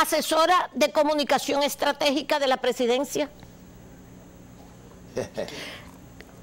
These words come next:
Speaker 1: Asesora de comunicación estratégica de la presidencia.
Speaker 2: Sí.
Speaker 1: Ya, no le voy a poner más
Speaker 2: Bueno.
Speaker 1: atención. Temo, yo digo que es un libro didáctico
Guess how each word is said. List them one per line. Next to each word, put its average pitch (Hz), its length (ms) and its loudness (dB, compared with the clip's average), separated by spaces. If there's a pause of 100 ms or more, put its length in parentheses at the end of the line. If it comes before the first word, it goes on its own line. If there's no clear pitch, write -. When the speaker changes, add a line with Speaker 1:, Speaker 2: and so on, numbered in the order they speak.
(600)
Speaker 1:
Asesora 339 540 4
de 392 160 4
comunicación 277 1160 2 (120)
estratégica 220 920 0
de 233 120 0
la 226 100 2
presidencia. 196 800 -2 (640)
Speaker 2:
Sí. - 160 -8 (1200)
Speaker 1:
Ya, 175 220 -2 (220)
no 190 120 -2
le 220 100 2
voy 220 120 4
a 214 60 2
poner 202 240 0
más 190 120 2
Speaker 2:
Bueno. 220 140 2
Speaker 1:
atención. 208 340 -2 (480)
Temo, 208 320 0 (1300)
yo 320 180 0
digo 381 240 2
que 294 80 2
es 285 60 4
un 277 120 2
libro 262 240 2
didáctico 180 720 -2